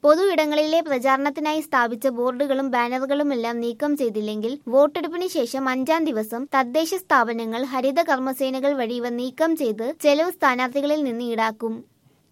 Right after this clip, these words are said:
പരിസ്ഥിതി സൗഹൃദവും മണ്ണിൽ അലിഞ്ഞു ചേരുന്നതോ പുനരുപയോഗിക്കാൻ കഴിയുന്നതോ ആയ വസ്തുക്കൾ മാത്രമാണ് പ്രചാരണത്തിന് ഉപയോഗിച്ചിട്ടുള്ളത്. തിരഞ്ഞെടുപ്പിൽ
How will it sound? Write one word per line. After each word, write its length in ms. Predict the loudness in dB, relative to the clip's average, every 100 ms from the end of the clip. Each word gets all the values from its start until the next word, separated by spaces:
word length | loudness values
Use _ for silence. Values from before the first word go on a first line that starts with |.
| _
പരിസ്ഥിതി 460 | 0 2 0 -2 -2
സൗഹൃദവും 680 | 0 0 0 -4 -2 -2 -2 -2
മണ്ണിൽ 360 | 0 2 0 0
അലിഞ്ഞു 300 | 0 0 0
ചേരുന്നതോ 540 | 0 0 0 -4 -4 -2
പുനരുപയോഗിക്കാൻ 920 | 0 0 0 0 4 4 2 -2 -2
കഴിയുന്നതോ 560 | 0 -2 -2 -4 2 4
ആയ 180 | 4 2
വസ്തുക്കൾ 480 | -2 -4 -6 -2 0
മാത്രമാണ് 640 | 0 -2 -2 -2 -2 -4
പ്രചാരണത്തിന് 720 | -4 -4 0 2 0 -4 -6 -2
ഉപയോഗിച്ചിട്ടുള്ളത്. 920 | 2 2 0 -8 -10 -6 -4 -2 -4 -6 _ _ _ _ _
തിരഞ്ഞെടുപ്പിൽ 600 | -4 -2 -2 -2 -4 -6